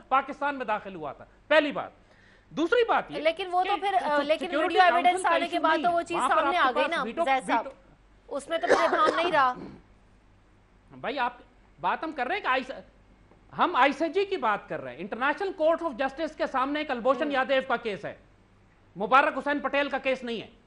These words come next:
Speaker 1: पाकिस्तान के पास मुबारक हुसैन पटेल का केस है और <clears throat> वो तो मून शख्स ने अपने मुंह से कहा है
Speaker 2: हम्म।
Speaker 1: कि मैं जो भी सौ, सौ झूठ बोलता रहे। बात ये है कि अगर हम ये फैसला कर लें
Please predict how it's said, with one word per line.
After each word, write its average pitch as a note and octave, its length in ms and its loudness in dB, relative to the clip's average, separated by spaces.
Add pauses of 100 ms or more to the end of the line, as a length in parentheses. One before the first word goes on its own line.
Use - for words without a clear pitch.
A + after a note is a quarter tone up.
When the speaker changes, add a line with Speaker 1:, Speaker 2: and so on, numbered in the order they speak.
(180)
Speaker 1:
पाकिस्तान D4+ 460 2
के D4+ 80 -6
पास D4 220 -2
मुबारक D4 280 4
हुसैन B3 260 -4
पटेल G#3+ 280 -4
का F3 80 -8
केस C#3 260 -14
है G2+ 80 -20 (480)
और C4 260 6
<clears throat> C4+ 80 -2
वो A#3 260 0
तो F#4+ 260 -2
मून E4+ 340 -2
शख्स - 280 0
ने F4+ 40 -4
अपने E4 200 -4
मुंह F#4+ 180 -2
से G4+ 100 -4
कहा F3 200 -2
है G3+ 120 -4
Speaker 2:
हम्म। F#3+ 100 -16 (120)
Speaker 1:
कि B3 60 -12
मैं A#3 340 -2
जो D4+ 140 2
भी D#4+ 220 -6
सौ, G#3 320 -4
सौ D4 220 2
झूठ C4+ 220 -4
बोलता A#3+ 300 -2
रहे। E3+ 200 -4 (320)
बात F4 320 8
ये A3 220 0
है E4+ 80 2
कि D#4+ 100 -6
अगर C#4+ 360 6
हम D4+ 220 0
ये D4 100 -4
फैसला A#3 400 -6
कर G3 180 -6
लें G3+ 220 -10